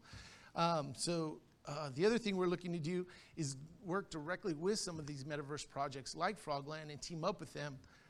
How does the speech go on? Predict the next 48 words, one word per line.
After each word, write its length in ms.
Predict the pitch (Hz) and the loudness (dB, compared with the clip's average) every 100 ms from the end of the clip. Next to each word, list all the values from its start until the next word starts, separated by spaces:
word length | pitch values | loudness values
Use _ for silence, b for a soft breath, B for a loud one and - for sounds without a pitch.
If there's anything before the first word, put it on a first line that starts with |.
| B | B
um, 240 | 156 151 151 | -2 -2 -2
to 140 | - | -4
get 180 | 135 196 | -2 0
ahead 340 | 151 123 165 | 0 2 2
of 60 | 214 | 4
the 100 | 202 | 4
herd 280 | 175 202 185 | 4 4 4
and 160 | 170 | 2
really 200 | 156 180 | 2 4
kinda 300 | 170 175 156 | 2 0 -2
get 160 | 139 160 | -2 0
on 140 | 180 | 0
these 120 | 170 139 | -2 -2
projects 360 | 170 151 156 | 0 0 -2
before 280 | - 139 160 | -8 -6 -4
everybody 400 | 160 151 151 160 | -2 -2 -4 -4
else 220 | 147 143 | -4 -4
does. 320 | - 123 120 - B B B B - | -6 -8 -10 -14 B B B B -4
A 20 | |
lot 280 | 160 196 214 | 4 6 6
more 160 | 202 | 4
return 320 | 180 160 185 170 | 2 2 0 0
on 140 | 165 | 0
investments 460 | 151 151 156 156 135 | 0 -2 -2 -6 -6
if 140 | 139 | -6
we 80 | 156 | -4
could 100 | 139 | -2
get 140 | 165 | 0
on 120 | 160 | 0
these 120 | 156 143 | 0 -4
projects 640 | - 151 143 151 - - B B B - | 0 0 0 -2 -2 -6 B B B -6
and, 240 | 135 139 | -4 0
uh, 200 | 151 143 | 0 0
really 280 | 139 170 165 | 0 2 2
kind 200 | 147 156 | 2 -2
of 120 | 143 | 0
ride 260 | 143 151 139 | 2 2 0
the 60 | |
wave 300 | 139 143 151 | -2 0 -2
with 140 | 131 127 | -4 -8
them. 260 | 131 127 113 - - - - - - - | -8 -8 -12 -18 -20 -20 -20 -20 -14 -8
Uh, 260 | 147 165 165 | 0 2 2
the 100 | 147 | 2
next 220 | 175 208 | 0 0
portion 340 | - 277 226 | 0 2 2
of 160 | 196 165 | 2 0
it 180 | 185 175 | -2 -2
is 300 | 160 151 - | -4 -6 -8